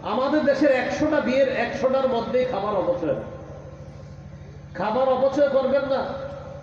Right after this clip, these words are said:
খাবার অপচয় করবেন না। রাসূল সাল্লাল্লাহু আলাইহি সাল্লাম বললেন, "খাও, অপচয়ের অহংকার যেন প্রদর্শন না হয়।"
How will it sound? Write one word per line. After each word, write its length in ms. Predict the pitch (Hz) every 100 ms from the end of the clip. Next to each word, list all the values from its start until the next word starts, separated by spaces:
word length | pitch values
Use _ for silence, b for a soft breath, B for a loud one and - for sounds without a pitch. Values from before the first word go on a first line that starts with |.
| - -
খাবার 400 | - 202 226 277 277
অপচয় 520 | 226 247 262 285 277
করবেন 340 | 254 247 269
না। 100 | 269
রাসূল 320 | 254 233 302
সাল্লাল্লাহু 400 | - 262 247 247
আলাইহি 180 | 262 269
সাল্লাম 240 | 262 247 240
বললেন, 400 | 233 226 262 240
"খাও, 380 | 208 226 226 151 - - - -
অপচয়ের 500 | 196 240 247 277 254
অহংকার 480 | 233 233 269 254 220
যেন 100 | 226 233
প্রদর্শন 460 | 208 202 226 - 220 -
না 60 |
হয়।" 340 | 160 147 170